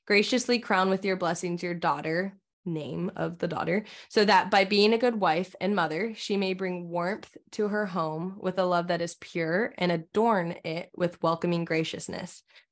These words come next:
And I caught warmth and I caught adorn. And I was like, "We as women have such an intimate closeness to beauty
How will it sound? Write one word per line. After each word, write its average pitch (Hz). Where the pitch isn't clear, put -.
And 190
I 175
caught 175
warmth 190
and 190
I 190
caught 180
adorn. 170
And 190
I 180
was 180
like, 170
"We 196
as 196
women 175
have 185
such 185
an 214
intimate 214
closeness 233
to 208
beauty 185